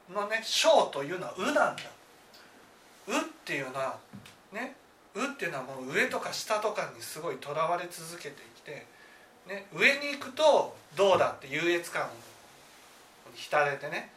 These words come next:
下に行くと惨めだっていうふうになる。そういう世界の中にとらわれ続けている。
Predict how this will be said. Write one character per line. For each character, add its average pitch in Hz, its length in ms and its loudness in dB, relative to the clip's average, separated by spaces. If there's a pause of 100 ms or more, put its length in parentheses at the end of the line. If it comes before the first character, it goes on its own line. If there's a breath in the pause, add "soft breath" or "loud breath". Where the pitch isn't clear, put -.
(100)
下 226 260 2
に 226 100 -2
行 214 60 -4
く - 60 -10
と 147 160 -2
惨 175 260 0
め 143 120 0
だ 120 80 -4
っ 120 40 -10 (200)
て 123 80 -12
い 131 80 -12
う 131 40 -16
ふ 143 60 -20
う - 40 -16
に 123 120 -20
な 131 80 -10
る。 - 60 -14 (960 soft breath)
そ 294 340 6
う 294 40 0
い 294 60 0
う 294 100 2
世 294 260 2
界 226 260 6
の 165 120 -4
中 190 320 0
に 175 180 -8
と 185 160 8
ら 254 180 12
わ 277 120 6
れ 285 160 -2
続 247 360 -10
け 208 140 -6
て 185 140 -10
い - 80 -10
る。 - 260 -10